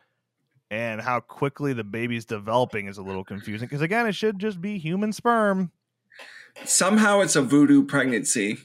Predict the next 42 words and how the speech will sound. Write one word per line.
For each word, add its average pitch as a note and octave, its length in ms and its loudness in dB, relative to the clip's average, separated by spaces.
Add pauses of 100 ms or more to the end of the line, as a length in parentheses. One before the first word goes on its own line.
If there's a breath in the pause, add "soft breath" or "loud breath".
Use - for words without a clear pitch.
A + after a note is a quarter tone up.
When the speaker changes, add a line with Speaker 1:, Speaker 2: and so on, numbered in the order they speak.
(100)
Speaker 2:
'cause - 160 -4
Tiffany D3 280 2
mentions A#2 500 0
that G#2+ 280 0
later G#2+ 260 0
on, B2 120 -2
'cause C3 160 -2
Chucky, C3+ 300 -2
they're C#3 160 2
watching D#3 420 4
T E3+ 180 2
V D3+ 200 4
in C3 160 2
bed, B2+ 460 2
Chucky B2+ 320 0
and A#2+ 120 -2
Tiffany, B2 500 -2 (640 loud breath)
and C#3 120 4
Chucky's D3 360 2
like, B2 260 2
"I C3+ 40 0
don't D#3 240 0
think D3 160 0
I C3+ 120 0
can C3+ 120 -6
take C#3 240 0
nine A#2+ 280 0
months A#2+ 280 -2
of F#2+ 80 -4
this A#2+ 160 0
shit." - 480 -2 (480 soft breath)
And D3 160 2
then C3+ 340 2
Tiffany C3 340 0
says, B2 420 -2
"Chucky, C#4+ 360 0
it's C#3+ 140 0
a D#3 60 2
voodoo F#3+ 320 2
pregnancy. F3 520 0
It's - 160 -4
accelerated." C3+ 840 0